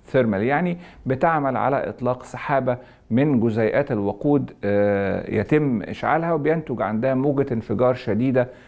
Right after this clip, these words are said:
وقدر كبير هائل من الحرارة، يمكن أن تكون له آثار مدمرة في الأماكن الضيقة. واللي، آه، بيحصل في هذا النوع من القنابل إنها بيحصل تفجير أولي بيوزع سحابة من الوقود، عادة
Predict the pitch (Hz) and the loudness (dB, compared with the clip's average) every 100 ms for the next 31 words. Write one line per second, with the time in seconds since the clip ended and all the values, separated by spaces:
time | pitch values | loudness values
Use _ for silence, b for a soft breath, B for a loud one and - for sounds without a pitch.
0 | B B 113 123 127 - 139 123 107 101 | B B 2 4 2 0 -2 -2 -2 -2
1 | 123 139 104 98 139 92 98 98 98 92 | 2 2 2 2 2 0 -6 -6 -8 -8
2 | - 107 143 143 143 B B B 120 147 | -2 2 4 2 -4 B B B 0 0
3 | 147 120 139 127 117 127 120 120 117 - | 0 -4 -4 -4 -6 -2 0 0 0 -4
4 | - 131 117 107 95 101 123 113 - 127 | 0 0 0 -2 -2 0 0 0 0 0
5 | 120 98 113 - 92 90 92 101 165 180 | 0 -2 -4 -4 -6 -4 0 0 2 0
6 | 180 B B B 117 165 156 123 120 127 | -2 B B B 0 2 4 2 2 0
7 | - 107 120 120 135 156 - 107 95 - | -4 0 2 2 2 0 0 -2 -2 -4
8 | 113 131 123 127 117 95 - 110 170 196 | 0 2 2 2 0 -2 -2 0 4 4
9 | 147 151 151 156 151 B B B B B | 2 -2 -2 -2 -2 B B B B B
10 | 123 147 151 127 117 127 151 151 123 127 | -2 -2 -2 -4 -4 0 2 4 4 4
11 | 117 120 135 127 117 120 131 113 107 - | 4 2 -2 0 2 2 2 0 -2 -4
12 | 110 131 120 110 104 98 95 92 156 165 | -6 -2 0 0 0 -2 -2 -4 -2 -2
13 | - 71 90 101 120 120 107 | -2 -6 -2 0 0 0 0